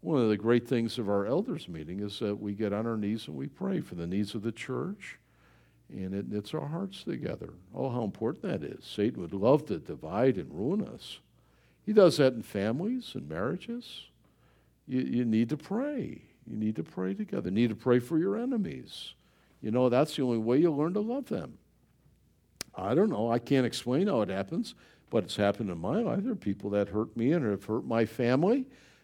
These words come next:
but, uh, God expunges that bitterness, that retaliatory spirit that's in you. You know, like, somebody does something to your family,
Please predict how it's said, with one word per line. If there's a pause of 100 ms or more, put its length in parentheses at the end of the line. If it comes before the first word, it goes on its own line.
but,
uh,
God
expunges
that
bitterness,
that
retaliatory
spirit
that's
in
you. (480)
You
know,
like,
somebody
does
something
to
your
family,